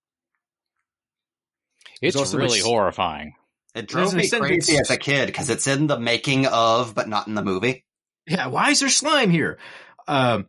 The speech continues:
Speaker 2: also, this is terrifying. This freaked me out as a kid that our good guy Toad was just morphed into this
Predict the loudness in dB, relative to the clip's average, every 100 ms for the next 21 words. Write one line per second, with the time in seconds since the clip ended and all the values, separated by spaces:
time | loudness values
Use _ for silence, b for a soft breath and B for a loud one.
0 | _ -2 0 0 0 -2 -2 -2 -2 0
1 | 0 0 -2 0 0 0 -2 -2 -2 0
2 | 0 2 0 0 0 0 0 0 2 2
3 | 2 0 0 -2 0 0 -2 0 -2 0
4 | 0 0 -2